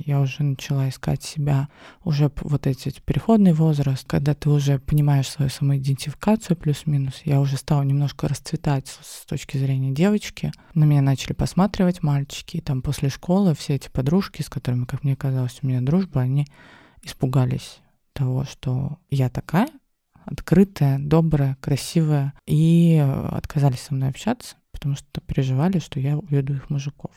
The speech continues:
И вот этот паттерн: "Ты слишком хорошая, слишком красивая, слишком интересная", он прошёл со мной, э, и взаимоотношения с людьми весь институт. А, я весь институт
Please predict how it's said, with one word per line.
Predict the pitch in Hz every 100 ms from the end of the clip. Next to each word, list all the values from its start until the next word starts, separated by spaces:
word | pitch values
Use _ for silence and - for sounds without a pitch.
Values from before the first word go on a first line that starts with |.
| _ _
И | - 139
вот | 143 147
этот | - -
паттерн: | - 147 - 135 135 143 _ _ -
"Ты | 165 165 160 156
слишком | 147 165 151 - 143
хорошая, | - 143 143 131 - 139 135 147
слишком | - 143 - 143
красивая, | - 135 - - 147 127 127 135
слишком | - 143 - 139
интересная", | 135 135 - 202 262 - 151 135
он | 156 170 165 -
прошёл | - 143 - 165
со | - 139
мной, | 143 170 175 -
э, | 143 135 139 139 -
и | 143
взаимоотношения | 143 139 131 143 - 143 135
с | -
людьми | 147 139 175 214 - -
весь | 151 156
институт. | 135 - - 156 - - - -
А, | - 143 139 143 - -
я | 147 147
весь | 139 139 147 135 -
институт | - - 156 254